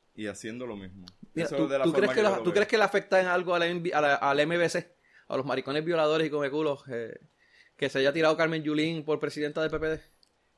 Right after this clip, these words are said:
Speaker 1: Este, yo entiendo que la gente que está en N B C están claros que en, en la agenda, en lo que quieren hacer, y pues, este, ellos están buscando la forma, ellos trataron de que ella fuera parte de ese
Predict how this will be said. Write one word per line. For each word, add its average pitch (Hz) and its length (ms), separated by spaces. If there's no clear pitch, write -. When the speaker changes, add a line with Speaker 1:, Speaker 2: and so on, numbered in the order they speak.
Speaker 1:
Este, 117 1000
yo 117 120
entiendo 175 360
que 147 80
la 120 140
gente 143 400
que 160 120
está 151 640
en 139 320
N 143 160
B 143 160
C 165 280
están 123 280
claros 135 440
que 120 240
en, 104 520
en 104 160
la 101 60
agenda, 143 400
en 113 60
lo 110 80
que 107 100
quieren 120 240
hacer, 160 400
y 113 80
pues, 165 320
este, 98 600
ellos 113 260
están 135 260
buscando 135 340
la 131 100
forma, 131 580
ellos 131 540
trataron 131 560
de 127 160
que 117 340
ella 123 420
fuera 117 300
parte 135 380
de 123 120
ese 117 560